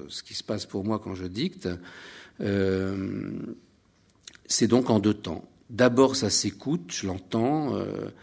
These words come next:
c'est musical, avec peut-être d'ailleurs les pièges de ça. Parce qu'effectivement, la musicalité d'un texte,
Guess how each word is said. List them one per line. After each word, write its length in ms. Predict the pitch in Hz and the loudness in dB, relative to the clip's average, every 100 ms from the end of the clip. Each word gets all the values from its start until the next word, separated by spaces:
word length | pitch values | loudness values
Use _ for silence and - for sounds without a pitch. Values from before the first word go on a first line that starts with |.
| - - - | -20 -20 -20
c'est 240 | - - 107 | -6 -2 4
musical, 480 | 107 95 101 165 156 | 4 4 4 6 6
avec 240 | 131 127 | 4 2
peut-être 380 | 139 139 202 117 | 2 4 4 6
d'ailleurs 220 | 113 131 | 6 6
les 100 | 104 | 4
pièges 340 | 101 156 123 | 6 6 6
de 60 | 87 | 4
ça. 340 | 82 - - - _ _ - - _ | -2 -4 -8 -16 _ _ -20 -20 _
Parce 180 | 110 - | -6 0
qu'effectivement, 640 | 110 - 107 - 104 156 | 0 0 -4 -2 2 4
la 100 | 110 | 6
musicalité 680 | 110 117 117 120 104 98 113 | 6 6 2 2 2 2 0
d'un 180 | 95 92 | 0 -2
texte, 540 | - 139 165 - - | 2 4 4 2 -2